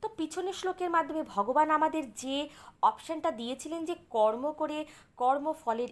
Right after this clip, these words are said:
ইচ্ছাকে ত্যাগ করো, নিষ্কাম কর্ম করো, তাহলে তুমিও মনের শান্তি পাবে। এবার যদি কেউ এটাও না করতে পারে, তাহলে তার জন্য ভগবান কি সাজেস্ট করছেন? ধ্যান লাগানো।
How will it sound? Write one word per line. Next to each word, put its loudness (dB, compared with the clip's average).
ইচ্ছাকে -10
ত্যাগ -4
করো, -10
নিষ্কাম 0
কর্ম 0
করো, -8
তাহলে -4
তুমিও -6
মনের -4
শান্তি -12
পাবে। -10
এবার 0
যদি -6
কেউ -6
এটাও 6
না 0
করতে -4
পারে, 0
তাহলে -2
তার 4
জন্য -2
ভগবান 0
কি -10
সাজেস্ট 0
করছেন? -4
ধ্যান -6
লাগানো। -8